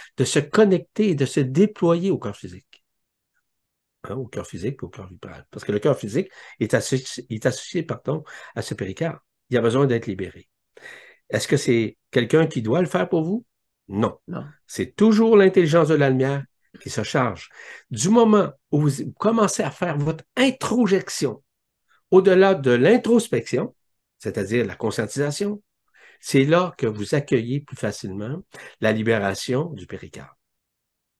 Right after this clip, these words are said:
Speaker 1: Vous commencez à aimer davantage, à avoir de la gratitude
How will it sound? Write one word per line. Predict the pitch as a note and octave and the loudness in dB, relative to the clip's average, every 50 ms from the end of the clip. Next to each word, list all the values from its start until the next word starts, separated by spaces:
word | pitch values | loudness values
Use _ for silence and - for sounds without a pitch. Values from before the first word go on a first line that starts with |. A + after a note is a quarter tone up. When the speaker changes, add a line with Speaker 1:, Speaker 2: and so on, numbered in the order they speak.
| _ _ _ _ - - - - - - | _ _ _ _ -20 -20 -20 -20 -10 -4
Speaker 1:
Vous | - C3 | -2 0
commencez | - D3 C3+ C3 C3+ B2+ B2 - D3+ - - - - | 2 4 4 4 4 2 2 0 0 -2 -2 -4 -8
à | - G2+ G#2+ C#3 - _ _ | -6 -6 -6 -8 -12 _ _
aimer | - B2 B2+ A2+ G#2+ A2+ D3 G3 - _ _ _ _ _ _ _ _ _ _ _ _ _ _ - | 2 2 2 2 2 -2 -2 -4 -8 _ _ _ _ _ _ _ _ _ _ _ _ _ _ -18
davantage, | G2 G#2 B2+ D#3 D3+ D3 C#3+ A#2+ A2+ - G2 F#2+ G#2 C#3 E3 - - - _ _ _ _ - - - - | -8 -2 0 0 2 2 0 -2 -2 -6 -10 -14 -14 -16 -18 -20 -20 -20 _ _ _ _ -20 -18 -8 -2
à | B2 B2 | 0 0
avoir | A#2+ A2+ B2 C3 C3 C3 C3 B2+ A2 G2+ | 0 2 2 4 4 4 2 0 -2 -6
de | G2+ G#2+ | -6 -4
la | G2+ F#2+ G2 G2+ | -4 -2 -4 -4
gratitude | G#2+ D#3+ F3+ E3 D#3+ - - - - - D3 A#2+ G#2 - | -2 0 -2 -2 -2 -4 -14 -10 -2 0 0 0 0 -4